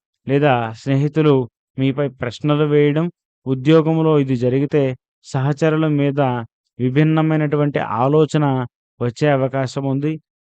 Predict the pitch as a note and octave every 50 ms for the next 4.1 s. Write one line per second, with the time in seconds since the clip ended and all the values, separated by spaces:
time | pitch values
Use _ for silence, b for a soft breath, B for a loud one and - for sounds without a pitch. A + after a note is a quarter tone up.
0 | _ C3 C3+ C3 C3 A#2 A2 A#2 B2 C#3 C3 - D#3+ D#3 D3+ - E3 E3 D#3+ D3+
1 | C#3+ - D3 C#3+ - B2+ B2+ C3 C#3 C#3+ D3 C#3+ - C#3+ B2 G2 F#2+ G2+ A2+ C3
2 | C#3+ D3+ C#3 - - E3+ D#3 D3+ D3+ D3+ D3+ D3 B2+ A#2+ B2+ C3+ - D3 C#3+ C#3
3 | C3 - D3+ C#3+ C#3 - B2+ B2+ C3 C3+ E3 F3 D#3+ C3 A#2+ - - A#2 A2+ A2
4 | A#2+ B2+